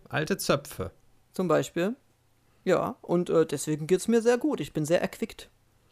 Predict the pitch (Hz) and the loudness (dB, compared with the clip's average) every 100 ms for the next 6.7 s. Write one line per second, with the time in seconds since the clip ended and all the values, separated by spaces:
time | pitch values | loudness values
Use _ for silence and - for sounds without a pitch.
0 | _ - 143 175 135 139 143 147 - 98 | _ -6 -4 -2 0 0 0 -2 -2 -6
1 | 92 76 - _ _ - _ _ _ _ | -6 -10 -18 _ _ -20 _ _ _ _
2 | 226 175 139 - 175 185 - 233 247 220 | 8 8 8 4 4 4 4 2 4 4
3 | 220 202 233 - 226 185 180 - 185 190 | 2 0 -4 0 0 0 -4 -2 0 0
4 | 185 190 - 165 180 185 202 214 - _ | -2 -6 -2 0 2 6 4 4 -2 _
5 | - 202 - 175 - 156 151 147 147 - | -16 -4 0 0 -2 -2 2 2 0 -2
6 | - 185 - 202 - - | -8 -8 -2 -4 -4 -10